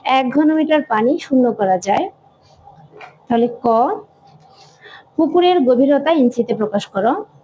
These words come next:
খ, পুকুর পাড়ের ক্ষেত্রফল নির্ণয় করো। গ, পানিপূর্ণ পুকুরটি পানি শূন্য করতে কত সময় প্রয়োজন? তাহলে প্রথম পুকুরের গভীরতা ইঞ্চিতে প্রকাশ করো।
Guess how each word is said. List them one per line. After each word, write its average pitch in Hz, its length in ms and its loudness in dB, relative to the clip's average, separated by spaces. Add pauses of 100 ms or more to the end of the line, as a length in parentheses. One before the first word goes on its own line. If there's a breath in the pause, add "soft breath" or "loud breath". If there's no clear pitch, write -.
(440)
খ, - 120 -4 (520 loud breath)
পুকুর 311 320 0
পাড়ের 277 380 0
ক্ষেত্রফল 294 520 -2
নির্ণয় 277 280 2
করো। 277 280 -4 (260)
গ, 214 340 -2 (480 loud breath)
পানিপূর্ণ 339 600 2
পুকুরটি 226 640 -2 (160)
পানি 254 180 2
শূন্য 285 320 2
করতে 269 400 0 (140)
কত 247 440 -2
সময় 240 420 0
প্রয়োজন? 190 460 -4 (1080)
তাহলে 240 200 0
প্রথম 277 480 0 (380 loud breath)
পুকুরের 349 520 2
গভীরতা 277 720 2
ইঞ্চিতে 247 560 0
প্রকাশ - 440 -4
করো। - 340 -20